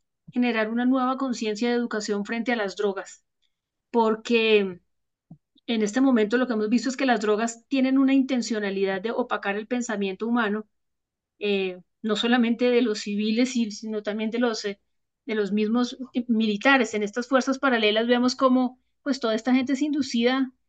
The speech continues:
muy, son grupos narco, narcos, eh, terroristas, pues, el, eh, las drogas están en todos, en todos ellos. Entonces, eh, es la manera de manipular y, y, y, y saldrán avante porque tienen el manejo del poder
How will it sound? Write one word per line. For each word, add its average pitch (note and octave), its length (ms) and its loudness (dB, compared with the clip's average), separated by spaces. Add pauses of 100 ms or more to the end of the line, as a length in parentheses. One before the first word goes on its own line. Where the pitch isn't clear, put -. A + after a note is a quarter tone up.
muy, G3+ 220 -2
son G#3+ 340 -6
grupos B3+ 380 0
narco, B3+ 560 0 (760)
narcos, A3 840 0
eh, G3+ 420 -2 (100)
terroristas, B3 840 2 (420)
pues, D4 220 -4
el, G#3 160 0
eh, F#3+ 260 -4
las F#3+ 220 -6
drogas G3 360 -2
están G#3 240 -6
en G3+ 120 -4
todos, A#3 400 -4
en G#3+ 160 -8
todos G3+ 380 -6
ellos. - 500 0 (340)
Entonces, G#3+ 680 -4
eh, G#3 340 -2 (1200)
es A#3 140 0
la B3+ 80 2
manera C4+ 260 0
de A#3+ 60 0
manipular A3+ 640 -2 (880)
y, G3+ 640 -2
y, - 200 -14
y, A3 160 -6
y A3+ 140 2
saldrán G3+ 380 -2
avante C4 500 0
porque G#3 220 -4
tienen G3+ 260 -4
el A#3+ 80 -2
manejo G3+ 320 -2
del A3 160 -6
poder G#3 460 -4